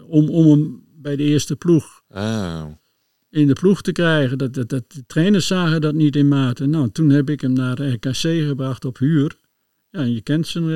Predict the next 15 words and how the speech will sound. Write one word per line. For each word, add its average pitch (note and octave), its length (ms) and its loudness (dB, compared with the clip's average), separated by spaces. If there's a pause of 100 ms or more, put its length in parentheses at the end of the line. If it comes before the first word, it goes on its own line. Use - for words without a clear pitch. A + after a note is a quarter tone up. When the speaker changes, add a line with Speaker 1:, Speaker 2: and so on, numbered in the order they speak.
(120)
Speaker 1:
eh, D3 60 -6
zijn D3+ 180 -6
story, D3+ 340 -6
Speaker 2:
Ja. B2 60 -6
Speaker 1:
ga C3 140 -8
maar C3 140 -2
na. D#3 340 -6 (280)
Speaker 2:
Ja, F2+ 140 -18
ja. F2 260 -12 (360)
Was G#2 120 -10
dat G2 120 -2
toen A#2 100 -6
toch C3 140 -6
ook C3+ 120 -2
echt, - 340 -12